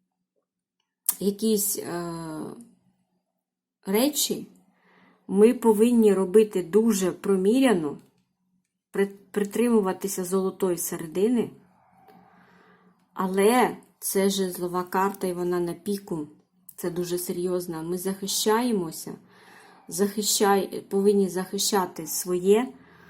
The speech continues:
е, з оста-, до останнього.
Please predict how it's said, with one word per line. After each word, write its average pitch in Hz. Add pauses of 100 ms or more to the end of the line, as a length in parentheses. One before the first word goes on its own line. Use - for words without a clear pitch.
(420)
е, 165 (300)
з 175
оста-, 208
до 202
останнього. 175